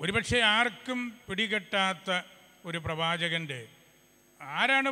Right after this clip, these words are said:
വാസ്തവത്തിൽ യോന, എന്താണ് അദ്ദേഹം ചെയ്തത്, നമുക്ക് വ്യാഖ്യാനിക്കാൻ പറ്റുമെന്ന് ഞാൻ, ഏ, കരുതുന്നില്ല. അത് നമ്മൾ ഓരോരുത്തരും നമ്മളുടെ ജീവിതം വഴി കാണിച്ചു കൊടുക്കേണ്ട അല്ലെങ്കിൽ ജീവിച്ചു തീർക്കേണ്ട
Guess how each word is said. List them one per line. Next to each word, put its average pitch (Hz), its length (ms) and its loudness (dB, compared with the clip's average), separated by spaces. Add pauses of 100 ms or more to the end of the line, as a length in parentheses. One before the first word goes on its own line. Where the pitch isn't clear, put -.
വാസ്തവത്തിൽ 196 440 0 (300)
യോന, 160 200 -2 (920)
എന്താണ് 254 300 2
അദ്ദേഹം 208 260 -2 (120)
ചെയ്തത്, 165 380 -4 (1000)
നമുക്ക് 233 280 -4 (500)
വ്യാഖ്യാനിക്കാൻ 208 640 -2
പറ്റുമെന്ന് 180 400 -6
ഞാൻ, 165 100 -2 (420)
ഏ, 160 140 -4
കരുതുന്നില്ല. 151 460 -8 (680)
അത് 190 140 -2
നമ്മൾ 220 260 0
ഓരോരുത്തരും 226 600 0 (400)
നമ്മളുടെ 202 340 -2
ജീവിതം 202 360 -2 (120)
വഴി 190 220 2 (440)
കാണിച്ചു 185 380 -2
കൊടുക്കേണ്ട 175 520 -4 (680)
അല്ലെങ്കിൽ 175 320 -4
ജീവിച്ചു 202 380 -2
തീർക്കേണ്ട 170 460 -2